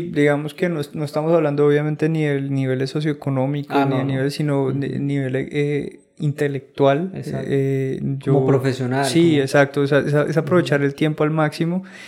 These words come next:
Speaker 1: es mirar, yo, yo, yo tengo, y,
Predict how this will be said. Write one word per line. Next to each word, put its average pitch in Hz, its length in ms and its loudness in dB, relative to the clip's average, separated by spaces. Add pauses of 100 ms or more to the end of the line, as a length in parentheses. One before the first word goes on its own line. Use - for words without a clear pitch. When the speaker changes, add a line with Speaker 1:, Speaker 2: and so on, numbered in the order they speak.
(340)
Speaker 1:
es 139 200 2
mirar, 147 480 2 (720)
yo, 156 200 2
yo, 151 180 2
yo 151 220 0
tengo, 165 680 2
y, 143 80 -2